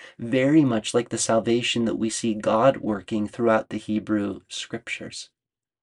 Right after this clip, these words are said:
And so with all of this in mind, let's now take some time to consider the kind of table that this story of salvation sets in the lives of people.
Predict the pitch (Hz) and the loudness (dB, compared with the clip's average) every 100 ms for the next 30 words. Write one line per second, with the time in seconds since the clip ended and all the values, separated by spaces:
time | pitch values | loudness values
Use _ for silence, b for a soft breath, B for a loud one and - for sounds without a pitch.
0 | _ _ _ _ _ _ _ _ B B | _ _ _ _ _ _ _ _ B B
1 | 170 180 165 160 - 131 151 190 151 165 | 2 8 8 8 4 0 2 2 2 2
2 | - 131 107 98 110 131 147 151 - B | 4 2 2 0 -2 0 0 0 -8 B
3 | B 147 156 170 170 - 147 131 127 131 | B 2 2 2 -2 2 0 0 0 0
4 | 127 131 - 120 120 117 - - 139 151 | 0 -2 -2 -2 0 -2 -4 -2 0 0
5 | 123 - 120 113 - 104 113 123 107 135 | -2 -2 2 2 2 -2 -2 -4 -2 -2
6 | - - - - 117 123 127 120 - 113 | -2 -8 -8 -2 0 2 0 0 2 2
7 | 107 110 - 107 - 107 104 - 107 98 | 4 2 0 -2 0 0 0 -2 -2 -2
8 | 92 98 95 - - - - 104 104 - | -4 -6 -6 -10 -16 -12 -10 -10 -10 -16